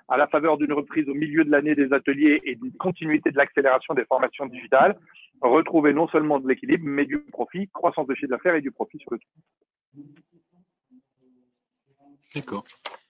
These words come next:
Speaker 2: Alors, en préparant, euh, avant, euh, avant, euh, ce-, ce-, cet entretien, euh, ensemble, euh, tu me disais que tu avais, euh, moi je te partageais que j'ai de-, un, un ami de mon fils qui est à H S C, euh,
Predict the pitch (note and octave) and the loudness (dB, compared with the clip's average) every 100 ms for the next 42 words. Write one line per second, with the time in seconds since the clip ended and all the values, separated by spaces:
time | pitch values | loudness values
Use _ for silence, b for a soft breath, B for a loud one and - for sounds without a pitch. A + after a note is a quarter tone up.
0 | _ B2 B2+ C3+ - D3+ D#3+ D3 E3 D#3+ | _ 0 2 2 2 2 2 2 2 4
1 | C3 B2 A#2 B2 A2+ A#2+ B2+ A#2+ G#2+ G#2+ | 4 4 4 2 0 -2 -2 0 -2 -4
2 | A2 _ _ _ _ _ _ G#2+ G#2+ A#2 | -6 _ _ _ _ _ _ -6 -2 -2
3 | A#2 A2 G#2 - B2 - A#2+ - A2+ A#2 | 0 0 0 0 -2 0 -2 0 0 0
4 | - B2 - C3+ C3+ B2 A2+ A#2+ A#2+ - | 0 0 0 0 2 2 0 0 -2 2
5 | F3 F#3+ A#2+ b b _ _ - B2 A2+ | 2 4 2 b b _ _ -6 -2 2
6 | A2+ A2+ C3 - A#2+ B2+ C3+ F3+ E3+ - | 4 4 2 2 0 2 4 4 4 2
7 | B2+ A#2 C#3+ D3 C3 A#2 A2 A2+ A#2+ A#2 | 2 4 4 4 4 4 2 0 -4 -2
8 | B2 A2+ - G#2+ - G#2+ B2+ A#2+ G#2+ G#2 | 0 0 -4 -6 -4 0 0 0 -4 -4
9 | G2+ A2+ A2+ A2+ A#2 B2 B2 A#2+ - C3+ | -8 -14 -18 -6 0 2 2 0 0 0
10 | C3+ - - A#2 G#2 - A2+ - A2 - | 0 -4 0 0 0 -2 -2 0 -2 2
11 | B2+ C3 B2+ A2+ | 4 6 4 2